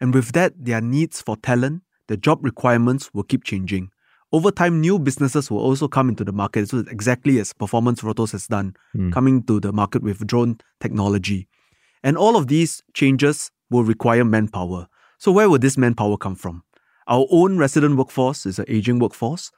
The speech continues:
Speaker 1: and the number of migrant workers and global talent that we can physically fit onto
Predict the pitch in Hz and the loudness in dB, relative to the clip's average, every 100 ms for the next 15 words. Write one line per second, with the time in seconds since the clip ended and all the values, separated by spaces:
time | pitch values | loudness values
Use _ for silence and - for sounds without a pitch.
0 | _ _ _ _ _ - 120 117 117 139 | _ _ _ _ _ -6 -4 -2 0 2
1 | 165 185 165 120 113 120 123 147 131 127 | 4 4 2 0 -2 0 2 2 2 0
2 | - 139 135 95 95 123 135 120 113 120 | 0 -2 -2 -6 -2 0 0 0 0 0
3 | 101 101 - 104 104 156 147 156 185 - | -2 -4 -6 -8 -2 0 0 0 -2 0
4 | 151 - 104 104 110 113 | -2 -2 -8 -8 -12 -12